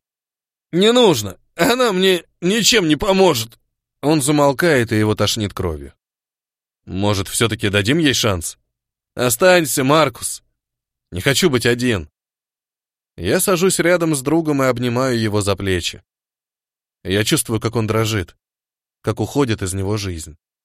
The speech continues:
Мой выжженный мозг пытается свыкнуться с мыслью, что Балларда скоро не станет, и он уже не скажет ничего такого,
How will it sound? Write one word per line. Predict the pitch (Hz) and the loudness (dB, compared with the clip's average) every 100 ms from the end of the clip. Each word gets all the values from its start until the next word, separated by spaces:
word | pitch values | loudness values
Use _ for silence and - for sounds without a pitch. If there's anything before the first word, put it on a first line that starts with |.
| _ _ _ _ _ _ _ - | _ _ _ _ _ _ _ -4
Мой | 110 123 | -2 0
выжженный | 170 160 156 151 147 | 2 2 0 0 0
мозг | 147 175 165 - | 2 2 0 -2
пытается | - 117 139 127 117 | -4 0 2 2 0
свыкнуться | 117 123 147 - 117 123 | -4 0 -2 0 -4 -4
с | - | -2
мыслью, | 127 143 - 123 101 - _ _ _ | -2 0 0 0 0 -4 _ _ _
что | - - | -6 0
Балларда | 120 127 165 170 107 | 2 4 4 2 0
скоро | 95 - 170 | -2 0 2
не | 160 135 | 2 0
станет, | - 98 85 82 80 - _ _ _ | -2 -4 -6 -8 -12 -18 _ _ _
и | - | 0
он | 190 220 | 2 4
уже | 196 175 | 2 2
не | 170 | 2
скажет | 151 165 160 127 117 | 2 4 4 2 -2
ничего | 107 - 117 | -2 0 0
такого, | 104 101 131 139 113 82 | 2 0 2 0 0 -2